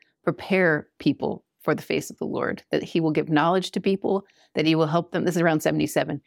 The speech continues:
"To give knowledge of salvation unto his people by the remission of their sins." John's wh-, whole big job is to prepare the way for the Savior and to baptize. So the remission of sins piece is critical for him. He will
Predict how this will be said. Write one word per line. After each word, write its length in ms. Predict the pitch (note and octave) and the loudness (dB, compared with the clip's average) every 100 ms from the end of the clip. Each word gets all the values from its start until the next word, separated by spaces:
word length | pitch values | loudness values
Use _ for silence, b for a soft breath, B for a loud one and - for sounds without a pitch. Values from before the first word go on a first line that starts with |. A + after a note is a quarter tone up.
| _ _ - | _ _ -2
"To 60 | |
give 120 | D#3 | 2
knowledge 300 | E3+ F3 G3 | 2 4 2
of 80 | F#3+ | 2
salvation 460 | - F3 E3+ D#3+ D#3+ | 2 2 2 2 0
unto 160 | D#3 | 0
his 80 | D#3+ | -4
people 340 | - D3+ D#3+ D3+ | -2 0 0 2
by 140 | D3 | 2
the 80 | D3 | 2
remission 360 | C#3+ D#3 - | 2 0 -2
of 120 | D3+ C#3+ | -4 -4
their 120 | D#3 | -6
sins." 440 | - - E3 - _ _ _ - | -6 -8 -8 -12 _ _ _ 0
John's 240 | F#3 F#3+ | 2 2
wh-, 140 | F3+ E3+ | 0 -12
whole 240 | - F3+ F3 | -2 0 2
big 240 | E3+ D3+ | 2 0
job 340 | D#3 D3 C#3+ | 2 2 2
is 80 | - | -2
to 120 | - - | -6 -8
prepare 420 | E3 - F3 E3+ | -8 -4 -2 0
the 100 | E3 | 2
way 140 | D#3+ | 0
for 80 | D#3 | -2
the 80 | D3+ | -2
Savior 320 | - D3+ D#3 | 0 0 0
and 180 | D3 D3+ | -4 -8
to 100 | - | -8
baptize. 640 | D3 C#3 - - G3 F#3+ - B B _ | -8 -10 -8 -8 -8 -10 -20 B B _
So 180 | E3 D3+ _ _ _ | -2 -2 _ _ _
the 100 | E3 | 0
remission 340 | D#3+ F3+ F#3 F#3 | 2 2 2 0
of 120 | D#3 | 0
sins 280 | G#3+ G#3+ F#3 | 2 2 0
piece 300 | - E3+ - | -2 -2 -4
is 120 | G#3 | -10
critical 600 | - - B3+ A#3+ A#3 D#3 | -10 -4 -2 -2 -2 -6
for 100 | - | -6
him. 280 | C3+ D3 D3 | -6 -4 -4
He 180 | - F3 | -2 0
will 380 | D#3+ D#3+ D#3+ | 2 2 2